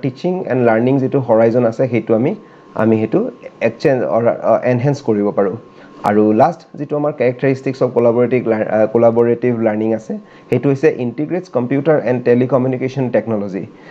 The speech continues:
চ' যেতিয়া আমি collaborative approach ইউজ কৰোঁ, তেতিয়া আমি,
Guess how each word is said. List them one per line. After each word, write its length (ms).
চ' 120
যেতিয়া 300
আমি 140
collaborative 560
approach 340
ইউজ 260
কৰোঁ, 220
তেতিয়া 260
আমি, 300